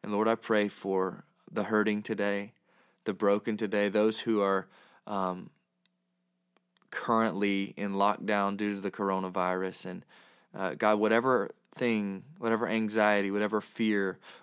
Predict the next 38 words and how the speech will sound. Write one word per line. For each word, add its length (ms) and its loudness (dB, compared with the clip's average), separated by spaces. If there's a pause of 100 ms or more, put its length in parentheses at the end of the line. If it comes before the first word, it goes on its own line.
whatever 340 2
passion, 720 -2
whatever 280 2
struggle, 760 0 (340)
um, 460 -4 (280)
your 180 2
church 380 0
is 160 0
in 160 2
today 340 2
and 100 0
the 60 -4
individuals 540 0
that 100 0
hear 200 0
this 180 -4
message 320 0
are 80 -2
in 100 -4
today, 300 -2
God, 160 -2
I 20 -2
pray 220 -4
that 80 -4
your 180 -4
spirit 340 -4
would 140 -4
move 380 -2
right 200 -2
now 260 -2
and 100 -8
give 180 -6
them 160 -8
clarity, 500 2 (300)
peace, 560 2
deliverance, 640 -2
hope, 400 2 (320)
joy, 520 0